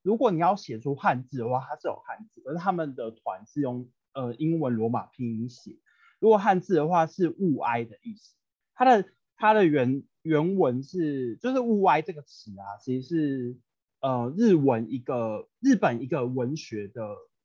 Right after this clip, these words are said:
品味嘛，就是它是一个日本文学，然后它，它的，它其实是有内涵的，意思就是说，就是它有点像是诗词，就是你对，就是它的原文是有点像是你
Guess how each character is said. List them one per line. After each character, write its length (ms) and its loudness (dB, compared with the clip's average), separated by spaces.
品 300 -6
味 220 0
嘛， 280 -8
就 120 -12
是 280 -6
它 180 0
是 120 -2
一 20 -2
个 140 2
日 120 -2
本 240 -4
文 180 -6
学， 280 -16
然 240 -2
后 320 4
它， 420 0
它 140 2
的， 200 2
它 180 2
其 140 -4
实 100 -2
是 140 -4
有 120 -2
内 280 -4
涵 180 -18
的， 140 -16
意 80 -4
思 180 -8
就 160 0
是 120 2
说， 500 -2
就 160 -8
是 340 -4
它 120 4
有 100 8
点 160 6
像 180 2
是 140 0
诗 380 -4
词， 360 -18
就 100 -6
是 220 -2
你 200 -2
对， 380 -2
就 140 -2
是 100 -4
它 240 -2
的 140 -2
原 240 -4
文 100 -6
是 80 -8
有 100 -2
点 160 -10
像 180 -10
是 100 -8
你 180 -10